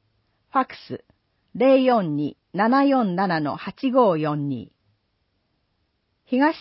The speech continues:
地区文化センター。電話二五三の零七八一。ファックス二五三の零七八九。消防車、救急車、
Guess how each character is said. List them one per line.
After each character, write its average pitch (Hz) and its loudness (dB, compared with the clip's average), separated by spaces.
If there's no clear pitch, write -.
地 - -20
区 180 -2
文 208 0
化 202 -2
セ 151 -2
ン 139 -2
タ 117 -10
ー。 170 -12
電 226 2
話 190 0
二 277 4
五 254 4
三 170 -4
の 151 -4
零 254 2
七 214 0
八 160 -10
一。 - -14
フ - -2
ァ 254 0
ッ 233 -2
ク - -18
ス - -12
二 285 4
五 247 4
三 160 -2
の 151 -4
零 254 2
七 220 -2
八 - -14
九。 123 -10
消 294 6
防 269 4
車、 165 2
救 262 2
急 190 -2
車、 - -2